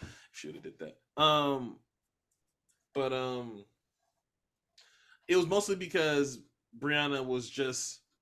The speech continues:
to me, a six five, six four Kevin Durant type of, uh, W N B A player, where I feel like Asia is Tim Duncan and Kevin Garnett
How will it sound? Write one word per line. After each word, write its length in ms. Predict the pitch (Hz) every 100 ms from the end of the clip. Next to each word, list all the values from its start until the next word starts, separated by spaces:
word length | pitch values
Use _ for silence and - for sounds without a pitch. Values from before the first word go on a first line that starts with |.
| _ -
to 180 | 147 127
me, 540 | 131 135 127 120 113 _ _ _ _ _ _ _ _ -
a 460 | 117 113 110 110 - -
six 460 | - - 139 -
five, 540 | - 123 117 117 117 113
six 300 | - 113 -
four 360 | 117 113 110
Kevin 400 | 107 - 113 110
Durant 420 | 107 107 107 101 - _
type 380 | - 110 98 -
of, 220 | 98 98 95 _ _ _ _ _ _ -
uh, 220 | 101 95 87
W 240 | 110 101 104
N 100 | 98
B 140 | 95
A 20 |
player, 480 | 92 110 101 95 95
where 540 | 92 95 101 98 95 98 -
I 100 | 107
feel 220 | 110 107
like 240 | 104 98 - -
Asia 540 | 113 120 113 113 104 -
is 720 | 101 107 101 98 98 - - - _ _ _ _ _ _ _ _
Tim 300 | - 127 110
Duncan 440 | 104 104 107 104
and 220 | 98 92 92 - -
Kevin 340 | 107 104 104
Garnett 580 | 101 101 98 107 135